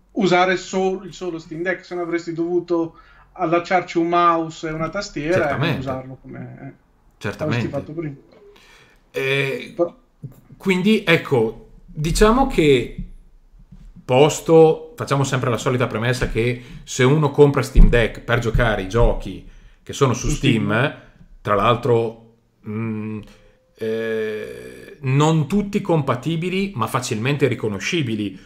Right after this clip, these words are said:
Speaker 2: quelli compatibili, quelli no, quelli parzialmente, eccetera. Se uno la utilizza così, può andare anche abbastanza tranquillo.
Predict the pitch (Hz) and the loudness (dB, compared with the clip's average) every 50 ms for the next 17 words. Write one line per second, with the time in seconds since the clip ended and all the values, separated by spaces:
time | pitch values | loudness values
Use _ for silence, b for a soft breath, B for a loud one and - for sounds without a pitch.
0 | B B B - 107 107 107 110 107 - 107 101 95 92 - - 120 113 110 104 | B B B -6 -4 -4 -4 -4 -4 -4 -4 -4 -4 -8 -8 -8 -8 -6 -6 -6
1 | 104 95 101 - 104 98 98 98 101 110 110 113 110 104 - 113 101 101 95 - | -8 -8 -8 -8 -6 -6 -6 -6 -6 -4 -4 -4 -4 -4 -4 -6 -6 -6 -6 -8
2 | 98 104 - - 101 101 110 113 107 - - 123 123 - - 113 107 - 117 117 | -10 -10 -8 -6 -6 -4 -4 -6 -6 -6 -6 -8 -6 -6 -6 -8 -6 -4 0 2
3 | 123 151 170 B B B B B B B B B - - - 196 233 247 254 254 | 2 2 2 B B B B B B B B B -12 6 6 8 8 8 4 2
4 | 214 170 147 139 - 180 170 180 185 165 175 151 - - 147 139 - 190 208 208 | 2 0 0 -2 -2 -4 -4 -4 -4 -2 -4 -2 0 0 0 0 2 0 0 0
5 | 208 196 - - - - - - - - - - - - 131 123 117 117 110 110 | 0 -2 -8 -16 -20 -20 -20 -20 -20 -20 -20 -18 -8 -4 -4 -2 0 0 0 0
6 | 110 110 - 107 92 95 - - 107 98 - 101 98 - 92 87 - - 98 85 | -2 -4 -6 -8 -10 -10 -12 -12 -12 -10 -10 -10 -10 -10 -12 -12 -12 -12 -12 -12
7 | 85 85 87 85 - | -12 -16 -18 -20 -20